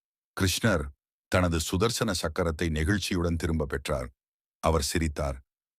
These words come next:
அந்த சிரிப்பில் இருந்தது தர்மத்தின் நுட்பம்.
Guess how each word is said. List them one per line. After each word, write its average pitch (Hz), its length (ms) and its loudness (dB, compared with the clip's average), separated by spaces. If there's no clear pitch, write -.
அந்த 92 260 4
சிரிப்பில் 113 540 0
இருந்தது 85 360 0
தர்மத்தின் 82 520 0
நுட்பம். 71 420 -4